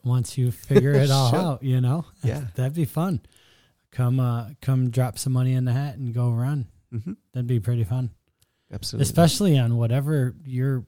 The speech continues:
Speaker 1: weird, twisted engineering brain is gonna
Speaker 2: <laughs>
Speaker 1: think up of for a
Speaker 2: Well,
Speaker 1: race
Speaker 2: I, I
Speaker 1: course.
Speaker 2: gotta make it easy enough for people to,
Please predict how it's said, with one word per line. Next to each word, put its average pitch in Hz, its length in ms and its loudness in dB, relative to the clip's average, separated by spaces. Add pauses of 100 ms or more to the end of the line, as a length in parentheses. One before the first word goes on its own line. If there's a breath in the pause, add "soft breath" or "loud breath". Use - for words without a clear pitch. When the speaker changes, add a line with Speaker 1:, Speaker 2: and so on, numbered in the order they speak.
(340)
Speaker 1:
weird, 131 440 -4
twisted 131 480 -2
engineering 127 640 2
brain 123 340 0
is 117 140 0
gonna 123 300 2
Speaker 2:
<laughs> - 60 -18
Speaker 1:
think 131 260 0
up 156 200 2
of 120 220 0
for 123 240 -2
a - 40 2
Speaker 2:
Well, 170 280 6
Speaker 1:
race 175 80 2
Speaker 2:
I, 123 40 2
I - 20 2
Speaker 1:
course. 180 100 4
Speaker 2:
gotta 214 140 4
make 147 220 4
it - 60 2
easy 135 300 0
enough 110 240 -2
for 113 120 -8
people 117 360 -2
to, 107 240 -4